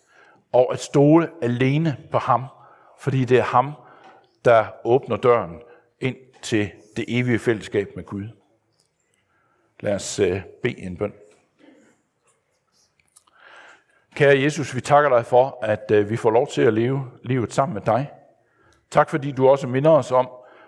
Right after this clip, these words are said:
at du en dag kommer tilbage til jorden. Og Herre, vi beder dig om,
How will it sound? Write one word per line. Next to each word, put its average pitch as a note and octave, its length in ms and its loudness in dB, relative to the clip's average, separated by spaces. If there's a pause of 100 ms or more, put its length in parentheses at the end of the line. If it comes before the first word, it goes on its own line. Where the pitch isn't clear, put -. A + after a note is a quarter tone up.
(180)
at - 280 -2 (160)
du C3+ 140 2
en B2+ 80 -2
dag C#3+ 260 0
kommer A2+ 200 0
tilbage G#2+ 400 -2
til C#3 140 -10
jorden. A#2+ 340 -4 (960)
Og A2 100 0
Herre, C3+ 180 4
vi C3+ 80 -4
beder E3+ 200 4
dig B2 100 -2
om, A#2 160 -4